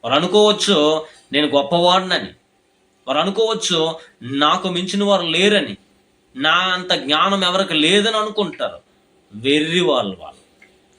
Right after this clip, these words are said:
అట్లాంటి వారి యొక్క కొమ్ములను దేవుడు ఏం చేస్తాడంటే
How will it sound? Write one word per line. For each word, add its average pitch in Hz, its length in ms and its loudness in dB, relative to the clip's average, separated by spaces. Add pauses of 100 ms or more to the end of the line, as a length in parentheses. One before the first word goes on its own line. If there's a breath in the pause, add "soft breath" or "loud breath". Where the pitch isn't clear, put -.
(140)
అట్లాంటి 208 500 0
వారి 190 380 2
యొక్క 139 400 -2
కొమ్ములను 160 580 2
దేవుడు 143 220 2
ఏం 135 140 0
చేస్తాడంటే 110 600 -6